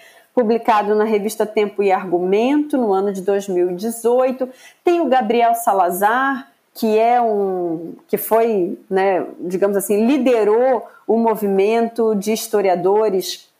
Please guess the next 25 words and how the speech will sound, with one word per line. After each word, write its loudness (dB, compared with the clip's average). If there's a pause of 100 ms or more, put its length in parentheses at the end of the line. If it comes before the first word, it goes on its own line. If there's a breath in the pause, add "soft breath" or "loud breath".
(540)
em 4
resposta 0
à 2
carta -2
do -2
Pinochet 0
em 0
mil 0
novecentos -2
e -6
noventa -4
e 0
nove. 0
De -4
lá 0
pra -4
cá -2
ele -2
tem -4
publicado, -2
tem -2
muitos -2
vídeos -4
na -2
internet. -2